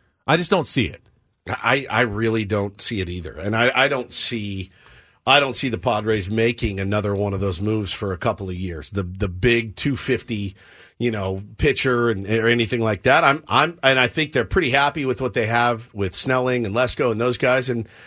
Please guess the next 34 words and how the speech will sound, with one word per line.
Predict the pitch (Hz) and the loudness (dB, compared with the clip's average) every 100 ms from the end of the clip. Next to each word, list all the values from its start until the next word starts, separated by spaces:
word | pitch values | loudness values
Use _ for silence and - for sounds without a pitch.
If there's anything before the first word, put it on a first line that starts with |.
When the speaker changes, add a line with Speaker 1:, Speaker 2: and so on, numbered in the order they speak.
| - | -4
Speaker 2:
you | 135 | 2
know, | 151 | 4
listen, | 185 - 78 | 4 0 0
this | 143 156 | 0 2
is | 160 | 2
the | 127 | 2
life | 117 143 151 | 4 4 2
of | 113 | -4
a | |
Padre | 90 147 165 95 | 0 0 0 -4
fan | 98 82 | -6 -6
now. | 82 | -2
This | 104 151 | 0 0
is | 156 139 | 0 -2
one | 113 139 | 0 0
of | 147 | 2
those, | 135 135 120 104 - - - _ | 2 2 2 -2 -12 -20 -20 _
it's, | 104 123 - - - - _ - | -2 0 -4 -6 -14 -20 _ -4
I | 92 | 2
hate | 127 139 | 2 2
to | 127 | -2
s-, | - - | -4 -4
preach, | - 156 151 147 - 123 | 0 2 0 -2 -4 0
page, | 135 180 - - - _ _ - | 0 0 -2 -8 -14 _ _ -10
preach | - 139 151 165 - - _ | -4 -2 -4 -6 -12 -12 _
patience, | - 135 - 80 82 - - _ - | -4 -2 -2 -4 -8 -12 -18 _ 0
and | 123 | 2
I'm | 147 131 | 2 -2
not | 120 160 | 0 2
a | 151 | 2
patient | 170 165 - - | 0 0 -2 -2
person | 156 175 - - | -2 -2 -4 -2
at | 113 | 2
all. | 131 165 - | 4 2 -4